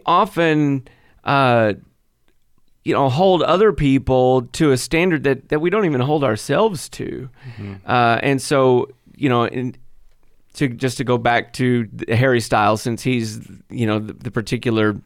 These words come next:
Speaker 1: ideology that we've talked about, you know, it would be ter-, what,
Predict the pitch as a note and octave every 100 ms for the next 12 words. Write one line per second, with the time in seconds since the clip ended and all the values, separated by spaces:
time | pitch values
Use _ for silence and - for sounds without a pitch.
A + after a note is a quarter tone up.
0 | _ _ _ _ _ - B2 B2 A#2 A#2+
1 | A2+ B2 G2+ G#2 C3+ C3 G#2 A2 - -
2 | - - - - C3 A#2+ A2 - - D#3
3 | D3 D3 - E3+ - - - - - D3
4 | G3+ -